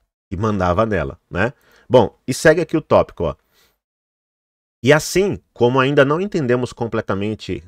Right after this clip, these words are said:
a mente humana, podemos chegar a um ponto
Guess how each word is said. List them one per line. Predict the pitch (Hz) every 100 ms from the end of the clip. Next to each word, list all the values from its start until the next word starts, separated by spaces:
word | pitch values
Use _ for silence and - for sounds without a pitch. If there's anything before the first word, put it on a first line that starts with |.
| _ -
a | 87
mente | 101 101 87
humana, | 92 147 110 - _ _ _ _ _ _ _ -
podemos | 127 160 185 - - -
chegar | - 120 123
a | 120
um | 87
ponto | 98 127 143